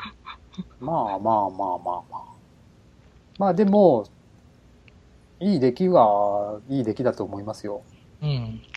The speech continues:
Speaker 2: まあ、そういうところから見ると、いろいろ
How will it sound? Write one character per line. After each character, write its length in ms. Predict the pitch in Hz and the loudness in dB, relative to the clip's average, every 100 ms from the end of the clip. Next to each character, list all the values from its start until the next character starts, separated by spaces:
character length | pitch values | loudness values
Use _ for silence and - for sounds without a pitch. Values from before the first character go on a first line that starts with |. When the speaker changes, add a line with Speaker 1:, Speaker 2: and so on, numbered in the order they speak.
| - - | -20 -2
Speaker 2:
ま 160 | 220 170 | 2 4
あ、 40 | |
そ 360 | 147 262 262 277 | 4 4 2 0
う 60 | 285 | 2
い 280 | 285 285 | 2 0
う 40 | 277 - - - - - | -2 -10 -20 -20 -20 -2
と 120 | - | -2
こ 160 | - 240 | 4 8
ろ 200 | 202 196 | 8 6
か 280 | - 190 185 | 6 6 8
ら 180 | 180 | 8
見 240 | 170 190 202 | 8 8 10
る 180 | 170 123 - - | 8 4 -4 2
と、 480 | 190 175 127 113 113 - - - - | 6 8 8 4 -4 -14 -18 -18 6
い 100 | 180 | 10
ろ 140 | 208 | 10
い 40 | 226 | 10
ろ 240 | 208 147 | 8 6